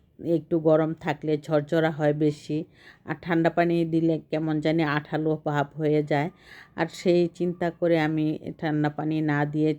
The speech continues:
ছেঁকে চালনিতে রেখে দিয়েছি। আর এখানে আমি, উম, প্রথমে একটুখানি তেল দিয়ে দিয়েছি, এ, এ, এক টে-, টেবিল চামচের মতো।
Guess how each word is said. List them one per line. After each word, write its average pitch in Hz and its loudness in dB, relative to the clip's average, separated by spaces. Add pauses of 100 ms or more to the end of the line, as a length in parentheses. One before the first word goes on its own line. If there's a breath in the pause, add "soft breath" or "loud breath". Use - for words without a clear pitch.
ছেঁকে 147 0 (100)
চালনিতে 151 -2
রেখে 151 -4
দিয়েছি। 151 -2 (480 loud breath)
আর 165 2 (120)
এখানে 208 4
আমি, 156 0
উম, 156 -8
প্রথমে 175 2 (100)
একটুখানি 165 -2
তেল 180 4
দিয়ে 156 0
দিয়েছি, 151 -2 (500 soft breath)
এ, 156 0
এ, 156 2 (120)
এক 165 -2 (200)
টে-, 156 2 (200)
টেবিল 156 0
চামচের 147 -2
মতো। 151 -4